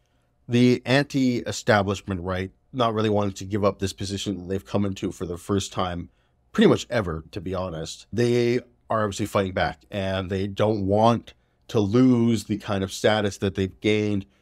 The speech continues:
within the conservative movement. So we are seeing a struggle here of the establishment trying to strike back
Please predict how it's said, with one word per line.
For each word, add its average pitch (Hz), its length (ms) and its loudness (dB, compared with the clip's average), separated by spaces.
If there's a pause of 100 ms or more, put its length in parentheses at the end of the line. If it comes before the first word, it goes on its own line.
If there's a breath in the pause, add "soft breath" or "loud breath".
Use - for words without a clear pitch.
(160)
within 113 840 -2
the 95 200 -2
conservative 92 580 -6
movement. 101 480 0 (1040)
So - 220 2
we 143 280 8
are 131 140 10
seeing 120 520 -2
a 107 120 -4
struggle 135 480 0
here 107 380 0
of 92 360 -4
the 101 100 -6
establishment 101 800 -4 (120)
trying 104 380 -4
to 98 340 -4
strike - 560 -2
back 110 360 2